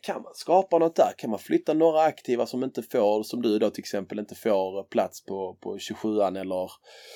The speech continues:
eller tjugoåttan eller något sånt och kan, kan flytta någon till, eh, någon till lite aktiv, eh, som vill någonting och som kan skapa något, eh, till en, till en annan sektion. Så,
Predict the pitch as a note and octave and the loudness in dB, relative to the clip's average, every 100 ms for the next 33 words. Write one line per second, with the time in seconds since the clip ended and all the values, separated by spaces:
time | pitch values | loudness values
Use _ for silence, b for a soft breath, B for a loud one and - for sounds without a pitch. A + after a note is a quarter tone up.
0 | B B - A#2 - A#2+ A2 G2+ F2 F#2+ | B B 2 2 4 2 4 2 4 2
1 | G2+ - G2+ - G2+ G#2 G2+ A2 G2+ - | 0 0 -2 -2 -6 -4 0 -2 -2 -6
2 | - A#2+ A2 A#2+ G#2+ - C3 G2+ G2 F#2+ | -2 2 4 6 4 2 2 2 0 -2
3 | A2 A2+ - B2 G#2+ - A#2 - G#2 G2+ | -2 -4 -2 -2 0 2 2 0 -6 -6
4 | F#2+ G2 G2+ G2+ - G#2+ A2 G2 G2 F2+ | -2 -2 0 -2 -4 -2 -2 -2 -6 -6
5 | F#2+ G2 G2+ G2 F#2+ - G#2 - G2 F#2+ | -8 -8 -10 -10 -10 0 0 0 -4 -4
6 | - - F#2 F#2 F#2 F#2 _ _ _ - | -12 -10 -8 -10 -16 _ _ _ _ -4
7 | A#2+ A2+ A2+ A#2+ A#2 B2 G2+ G#2+ - C3+ | 0 0 -4 -4 0 0 -2 -8 -2 -2
8 | F#2 - G2+ | -2 -8 -10